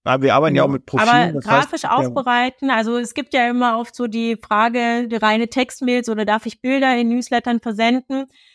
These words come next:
Speaker 2: Da sage ich, es kommt tatsächlich drauf an, an wen du schreibst und wie deine E-Mails grundsätzlich gestaltet sind. Aber keiner ist, ähm, per se dagegen, einen schön aufbereiteten Newsletter zu haben,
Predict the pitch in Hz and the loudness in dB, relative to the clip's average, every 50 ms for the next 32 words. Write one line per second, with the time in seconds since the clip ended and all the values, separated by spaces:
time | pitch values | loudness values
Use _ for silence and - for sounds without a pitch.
0 | _ _ _ _ _ - 220 226 226 240 233 233 240 - - 214 - - 294 302 | _ _ _ _ _ 0 0 2 2 2 2 2 0 -4 -6 -10 -6 -2 -2 -2
1 | 349 - 330 285 - 269 269 - 285 254 - - - 220 220 - - - 202 220 | 0 0 -2 -2 0 -4 -4 -4 -6 -8 -6 -4 -2 -2 -2 -4 -2 -2 0 0
2 | 233 240 240 233 - 208 202 202 185 185 202 226 254 294 320 339 339 - - - | 0 0 -2 -2 -2 -2 -4 -4 -4 -2 -2 -2 0 0 -2 -4 -6 -6 -4 0
3 | 294 302 320 359 440 453 466 - - - - _ - 240 254 247 247 247 247 247 | 2 2 2 2 0 -2 -6 -10 -18 -20 -18 _ -4 0 0 2 2 2 2 0
4 | 247 220 - 208 196 185 214 240 254 247 240 233 233 226 226 - - 208 220 220 | -2 -4 -6 -10 -10 -4 -2 0 2 2 4 4 4 2 0 0 -2 -2 -2 0
5 | 226 214 - - - 202 202 185 185 185 - - 214 196 - 180 165 - - - | 0 -2 -2 -4 -6 -4 -2 0 -2 -2 -2 -4 -4 -4 -4 -8 -10 -6 -6 -6
6 | 170 180 - - - - - - - 170 175 - - - 180 202 202 196 _ _ | -6 -6 -6 -10 -14 -12 -10 -8 -8 -8 -8 -8 -6 -4 -4 -2 -4 -4 _ _
7 | - 214 208 214 233 254 269 277 262 269 269 269 - _ _ _ _ _ _ _ | -4 0 0 2 2 2 2 2 2 0 0 -4 -8 _ _ _ _ _ _ _
8 | _ - 233 240 - - - _ _ - 214 214 208 208 208 208 202 202 - - | _ -4 -4 -4 -4 -6 -12 _ _ -2 0 2 2 2 2 0 -2 -6 -4 -2
9 | 220 220 208 190 185 214 226 233 240 247 233 233 220 202 185 190 214 233 240 226 | 0 0 0 0 -2 -2 0 0 0 2 2 2 0 0 0 -2 -2 -2 -2 -2
10 | 240 247 - - 202 208 208 208 202 - - - - 233 240 240 240 233 - 196 | -2 -4 -2 -2 -2 0 0 0 -2 -2 -6 -6 -4 -4 -2 -2 -2 -2 0 -2
11 | 208 220 - - 214 - 196 196 202 - 208 196 - 196 196 214 240 294 302 - | -2 -2 -4 -6 -6 -2 -2 -2 -2 -2 -4 -4 -2 -2 0 0 0 0 0 0
12 | - 180 175 - 180 175 - - - 165 156 - - 170 170 170 180 208 254 | 0 0 0 0 -4 -8 -10 -10 -14 -14 -12 -8 -4 -4 -4 -2 -2 -2 -4